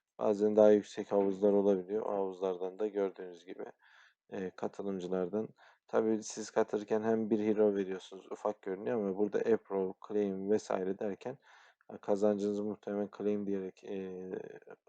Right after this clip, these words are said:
ka-, şey yapıyorsunuz, topluyorsunuz. Bunlarda da ufak ufak, e, fee'ler ödüyorsunuz arkadaşlar.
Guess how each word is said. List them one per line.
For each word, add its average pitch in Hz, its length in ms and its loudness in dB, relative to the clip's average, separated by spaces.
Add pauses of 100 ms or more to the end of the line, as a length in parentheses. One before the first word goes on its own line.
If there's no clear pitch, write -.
(160)
ka-, - 280 -8
şey - 180 -6
yapıyorsunuz, 92 520 -8
topluyorsunuz. 101 640 -10 (600)
Bunlarda 104 340 0
da 127 60 2
ufak 110 300 2
ufak, - 340 -6
e, 95 380 -2 (800)
fee'ler 107 500 2
ödüyorsunuz 98 580 0
arkadaşlar. 90 560 -6